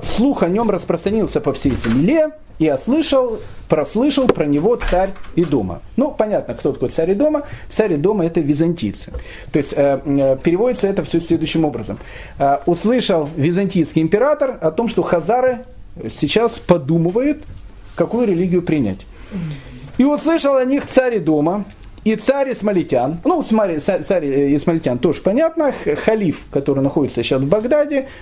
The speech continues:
возглавляет арабский халифат, тоже про это прослышал, и прислали к нему своих посланцев с великим имуществом и многочисленными дарами, вместе со своими мудрецами, ш-, чтобы склонить его перейти в их веру.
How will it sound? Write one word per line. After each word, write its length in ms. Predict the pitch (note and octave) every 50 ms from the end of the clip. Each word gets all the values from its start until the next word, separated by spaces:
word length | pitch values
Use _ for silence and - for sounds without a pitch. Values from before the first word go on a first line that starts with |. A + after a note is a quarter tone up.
| - -
возглавляет 600 | E3 D3+ D3+ E3+ F3 F#3 F#3 E3+ C#3+ B2+ B2+ -
арабский 320 | D#3 D3+ D3 - - F3
халифат, 460 | E3 - A#3 C4+ C#4 - D4 C4+ - -
тоже 240 | A3 F3 - D3+
про 160 | C#3+ F3+ F#3+ G3
это 140 | F#3+ G#3+
прослышал, 560 | G#3+ A3+ A#3 A#3 B3 C#4 C4+ B3+ - C4 C4+ - - - - - - - - - - - - -
и 120 | C4 D4
прислали 520 | - C#4 C4+ - - C4 D4+ D#4+ D#4 D#4+
к 80 | D#4 -
нему 260 | B3+ B3+ B3+ D4 D#4
своих 260 | C#4+ C4+ C4 C4 C4
посланцев 640 | - A3+ G3+ - - D#3 C#3 C#3 C3+ - - A3 A3+ - - - - -
с 80 | - G3
великим 540 | A#3 B3 B3 D#4 D#4+ D4 - C4+ C4+ B3+
имуществом 880 | A#3 G#3+ G#3+ B3+ C4+ B3+ - - A#3+ G#3+ - - G#3+ G#3 G3+ G3+ F#3+ F#3+ - -
и 100 | D#3+ F3
многочисленными 720 | F#3+ G3+ F#3 G3 F#3+ - B3+ B3+ - F#3 F3+ E3 D3+ C#3+
дарами, 640 | C3 C#3 D3 D#3+ G#3+ C4 C4 C4 B3 A#3+ A3+ G#3+ - -
вместе 460 | - - D#3 G3+ C4 B3+ - - F#3
со 140 | - - D#3+
своими 300 | - E3 F3 E3+ D3+ C#3+
мудрецами, 720 | C3+ C3+ C3 B2 B2 B2+ B2+ - - C4 D#4 D4 C#4 C4+ A#3
ш-, 180 | - - F#3 C3+
чтобы 320 | - - A3+ A3+ F#3 F3
склонить 440 | - - E3+ E3 F3 A#3 C#4 C#4 -
его 320 | A3 G#3+ A#3 A#3+ A#3 A#3+ - - -
перейти 360 | - F3 D#3 C#3 - - G3+
в 40 | F3+
их 200 | D3+ F3 E3+ - B2
веру. 280 | A#2 G2+ F2 - -